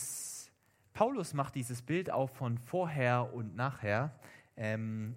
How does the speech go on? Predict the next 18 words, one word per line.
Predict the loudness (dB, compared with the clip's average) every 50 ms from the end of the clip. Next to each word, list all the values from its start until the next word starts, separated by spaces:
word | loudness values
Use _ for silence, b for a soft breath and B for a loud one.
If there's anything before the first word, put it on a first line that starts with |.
| -6 -4
und | -2 0 0
ich | 0 -2 -4 -8 -4
lese | 0 2 2 2 2 0 -4
aus | -4 -4 -4
dem | -4 -4 -4 -2
Epheserbrief, | -6 -8 -4 -2 -2 -2 -2 -2 -6 -6 -4 -2 -2 -2 -2 -4 -8 -18 -20 -20 -10 -4
äh, | 0 2 2 2
aus | 2 0 -2 -4
Kapitel | -8 -10 -10 -8 -8 -6 -6 -6 -8
zwei, | -8 -6 -2 0 2 2 2 0 -4 -6 B B B B B _
ähm, | -4 -2 0 0 0 -2
einfach | -4 -4 -4 -6 -6 -10 -14 -14 -12 -6
von, | -4 -4 -4 -4 -4 -6 -8 -8 B B B B B B _
vom | -8 -8 -8 -6
Anfang | -6 -8 -8 -8 -8 -10 -10 -10 -8
dort. | -8 -8 -8 -10 -12 -16 -20 _ _ _ _ _ _ _ _ _ _ _ _ _ _ _ _ b b b b b b b b b b b b b b b b b b b b b b b b b _ _ _ _ _
„Auch | 4 4 4
euch | 2 2 4 4 4 2 -2 -8 -16